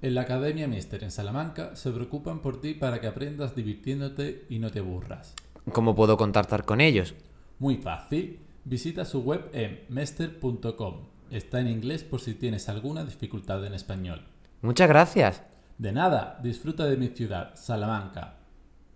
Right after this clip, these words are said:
Speaker 2: ¿Has entendido el audio? ¿Dónde vive Alfonso? ¿En Salamanca o en Málaga? ¿Qué le gusta a James? ¿Montar a caballo o jugar a los videojuegos?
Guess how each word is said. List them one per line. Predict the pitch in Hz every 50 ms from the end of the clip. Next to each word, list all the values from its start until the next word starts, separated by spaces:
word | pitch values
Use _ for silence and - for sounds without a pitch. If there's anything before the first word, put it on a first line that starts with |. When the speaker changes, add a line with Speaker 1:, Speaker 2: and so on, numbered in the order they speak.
| - - _ _ - - - - - - - - -
Speaker 2:
¿Has | 131 131 170
entendido | 208 208 180 170 139 123 107 98 95
el | 90 90
audio? | 90 98 117 143 180 214 240 - - - - - - _ _ - - - - - - _ _ - _ _ - _ -
¿Dónde | - 120 151 196 214 208 208
vive | 190 165 147
Alfonso? | 139 127 - - - 90 87 85 - - 87 87 - - _ _ _ _ _ _ _ _
¿En | 120 120 117
Salamanca | 120 120 110 107 107 120 139 175 190 202 226 226 233 - - - -
o | - 113 107
en | 104 104
Málaga? | 107 110 104 95 92 85 85 80 80 - - - - _ - _ _ - - _ _ _ _ _ _ - - - - - - - _ _ _ _ _ _
¿Qué | - 180 190
le | 208 220
gusta | 196 160 151 131 - - 131 113
a | 110 92
James? | 107 98 90 85 82 80 80 - - - - _ - - - - -
¿Montar | 107 107 113 113 - 139 143
a | 151 151
caballo | 147 135 123 127 135 147 160 208 226 247 - - - - - - - - - _ - - - - - -
o | - 147
jugar | 143 - 131 127 123 151 156 143 131 - - - -
a | - 117
los | 113 110 101
videojuegos? | 101 110 104 104 101 98 - 104 98 90 85 85 80 - -